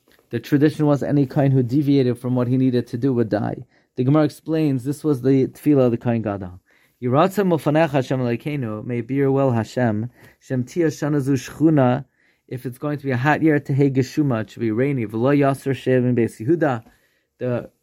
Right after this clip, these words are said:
scepter of dominion should not depart from the family of Yehuda. V'lo yu amcha beis Yisrael tzrichim zel zel farnasa, the Jewish people should not be dependent on each other for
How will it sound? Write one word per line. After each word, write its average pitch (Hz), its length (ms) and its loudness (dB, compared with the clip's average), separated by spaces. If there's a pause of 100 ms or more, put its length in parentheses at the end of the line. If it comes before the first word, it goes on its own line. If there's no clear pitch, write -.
(100)
scepter - 720 -2
of 123 100 -4
dominion 135 400 -2
should 131 180 -10
not 135 320 -6
depart 127 440 -4
from 120 180 0
the 110 160 2
family 120 400 0
of 98 80 -4
Yehuda. 127 520 -4 (580)
V'lo 151 200 4
yu 156 300 4
amcha 135 200 -2
beis 135 280 -4
Yisrael 127 120 -2
tzrichim 127 340 -8
zel 123 180 -4
zel 117 220 -4
farnasa, 135 440 -2
the 120 120 4
Jewish 120 180 0
people 127 220 -2
should - 100 -6
not 120 160 2
be 123 80 -4
dependent 123 500 -4
on 120 140 -6
each 107 80 -14
other 117 160 -4
for 107 300 -6